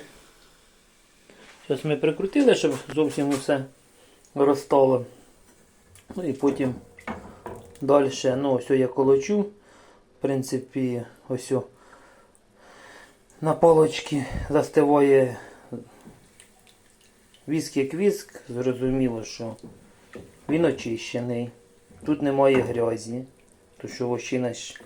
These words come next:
чиста, все. Е, ну, будемо дивитися зараз в кінці результат. Так що,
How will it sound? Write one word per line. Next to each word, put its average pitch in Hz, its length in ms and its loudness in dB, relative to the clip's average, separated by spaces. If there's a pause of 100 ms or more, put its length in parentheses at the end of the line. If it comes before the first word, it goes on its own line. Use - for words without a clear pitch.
(280)
чиста, 139 400 0
все. 147 340 0
Е, 139 40 -4 (1400)
ну, 165 340 -2 (100)
будемо 147 320 4
дивитися 131 420 0
зараз 123 160 -2
в - 60 -20
кінці 110 320 -10
результат. 101 420 -16 (2250)
Так 113 200 -10
що, - 180 -14